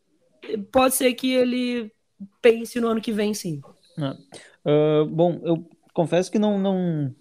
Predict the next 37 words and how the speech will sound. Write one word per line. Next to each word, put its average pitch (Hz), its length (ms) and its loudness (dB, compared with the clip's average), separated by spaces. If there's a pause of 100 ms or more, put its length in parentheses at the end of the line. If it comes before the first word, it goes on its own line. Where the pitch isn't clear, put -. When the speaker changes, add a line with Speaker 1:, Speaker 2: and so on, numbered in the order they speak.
(140)
Speaker 2:
acaba-, 143 420 2
nem, 156 400 -2
nem, 156 260 -2
nem 165 220 -2
tive 165 240 -2
essa, 147 580 0
essa 139 220 -4
sacada 135 600 0
aí 131 140 2
da 135 160 -2
Keck. 127 520 -6 (540)
É, 127 600 -2
não, 131 440 -6
não, 127 220 -8
não 131 160 -6
tinha 147 160 -2
feito 147 220 -4
essa 156 160 0
leitura, 147 480 0
eu 139 140 4
acho 139 180 -2
que 160 60 -4
até 147 200 -2
por 160 220 -10
conta 160 320 -10
do, 147 380 -10 (180)
de, 139 300 -14 (100)
de 131 140 -14
como 156 260 -4
foi 156 400 -2
pautada, 147 600 -2
assim, 156 320 -6
a, 123 180 -6 (500)
a 131 80 -4
coletiva 147 680 -2
do 143 100 0
Renato, 131 560 -2